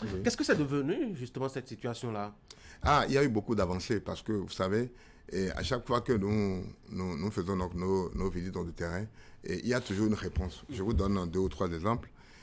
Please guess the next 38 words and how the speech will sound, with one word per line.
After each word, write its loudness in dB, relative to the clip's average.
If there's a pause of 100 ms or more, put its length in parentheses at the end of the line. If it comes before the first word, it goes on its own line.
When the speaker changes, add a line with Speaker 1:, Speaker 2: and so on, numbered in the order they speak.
(640)
Speaker 1:
Nous -2
avons 2
fait 0
le 4
combat, 0 (140)
euh, -2
de -4
l'accès -2
à 2
l'eau 2
potable -2
dans 0
une 2
école 0 (340)
dans -2 (160)
l'arrondissement 0
de 2
Quinta, -2
plus 0
précisément -4
donc -4
à, -4 (240)
à -6
Ristatogon. -2 (260)
L'école -2
s'appelle -2
Ristatogon -8
parce -12
que -4 (120)
les -4
enfants -2 (160)
Speaker 2:
Ça, -6
c'est -4
de -4
la 0
commune -2
de 0
Zobodoma, -6